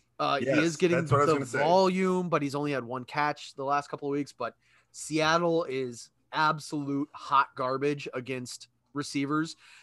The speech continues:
Speaker 1: They've given up forty more passing yards per game than anybody else in the league. And the Eagles are going to be down in that game.
Speaker 2: Yep.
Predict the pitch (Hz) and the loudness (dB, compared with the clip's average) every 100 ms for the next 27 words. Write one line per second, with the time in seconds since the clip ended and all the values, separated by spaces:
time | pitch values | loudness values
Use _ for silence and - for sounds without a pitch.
0 | - 156 175 156 190 180 151 151 - - | -4 2 2 4 2 4 4 2 2 -10
1 | - - 165 175 190 196 185 160 151 156 | -20 -4 2 6 4 4 0 0 2 0
2 | - 131 139 - 147 139 139 - - 139 | 0 0 0 -2 -2 0 0 -2 -2 -2
3 | 127 123 127 135 139 127 - 127 139 139 | -2 -6 -6 -6 -8 -10 -10 -10 -4 0
4 | 139 127 123 131 131 127 113 104 120 131 | 0 0 -4 -6 -8 -8 -8 -8 -8 -12
5 | - _ _ _ _ _ _ _ _ - | -16 _ _ _ _ _ _ _ _ -2
6 | 165 175 165 - 151 170 175 180 160 131 | 2 2 2 -4 -2 2 2 2 2 0
7 | 139 143 143 135 131 120 120 135 135 143 | 0 0 0 -4 -6 -4 -4 -4 -4 -4
8 | 143 151 151 175 - _ _ 95 | -2 0 -2 -4 -10 _ _ -14